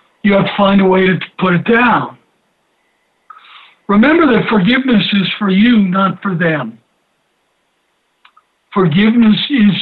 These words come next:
for you, not for them. And if you do not forgive them, it's like, here's my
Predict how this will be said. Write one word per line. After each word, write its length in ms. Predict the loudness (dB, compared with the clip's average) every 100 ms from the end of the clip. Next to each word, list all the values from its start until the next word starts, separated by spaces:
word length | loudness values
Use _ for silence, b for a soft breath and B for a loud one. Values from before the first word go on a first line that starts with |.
| -4
for 180 | -2 0
you, 680 | 2 2 2 0 0 -4 -8 _ _ _ _ _ _ _ _ -8
not 500 | -2 0 0 -2 -4 -14 _ _ _ _ -6
for 220 | -2 0
them. 500 | 0 0 0 -4 -10 _ _ _ _ _ _ _ _ _ _ _ _ b b b b b b
And 160 | 2 2
if 160 | 2
you 100 | 2
do 180 | 4 4
not 360 | 4 2 0 0
forgive 440 | 0 2 0 0
them, 240 | 0 2 2
it's 220 | -2 -4
like, 500 | 0 0 0 -2 -6 -12 -16 _ _ _ _ _ _ _ _ _ -6
here's 260 | -2 0 0
my 380 | -2 0 -4